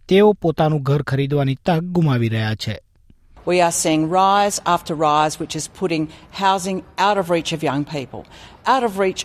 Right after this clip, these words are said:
Speaker 2: of women trying to escape domestic violence. Labor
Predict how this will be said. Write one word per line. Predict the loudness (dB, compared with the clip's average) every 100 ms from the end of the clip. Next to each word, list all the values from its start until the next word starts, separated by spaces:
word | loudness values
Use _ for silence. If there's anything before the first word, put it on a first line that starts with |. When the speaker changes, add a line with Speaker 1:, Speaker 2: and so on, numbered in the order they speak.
| -2
Speaker 2:
of | -2 0
women | 0 2 0 -4 -12 -16 -2
trying | 2 2 0
to | -6
escape | -4 -2 -2 -2
domestic | -2 -2 -6 -8
violence. | -4 -4 -4 -8 -10 -12 -14 -20 -20 -20 -20 -20 -20 -20 -12 -4
Labor | 0 2 2 0